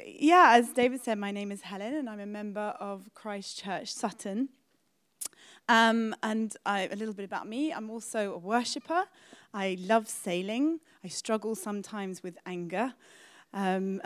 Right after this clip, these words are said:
<laughs> it's possible. I'm addicted to coffee. Um, I love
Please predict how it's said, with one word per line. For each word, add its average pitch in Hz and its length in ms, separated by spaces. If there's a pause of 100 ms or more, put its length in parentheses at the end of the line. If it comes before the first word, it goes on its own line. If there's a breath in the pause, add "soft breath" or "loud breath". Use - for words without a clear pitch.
(140)
<laughs> - 180
it's 240 220
possible. 311 800
I'm 226 160
addicted 214 520
to - 80
coffee. - 580 (880 loud breath)
Um, 220 500 (140)
I 226 540
love 247 640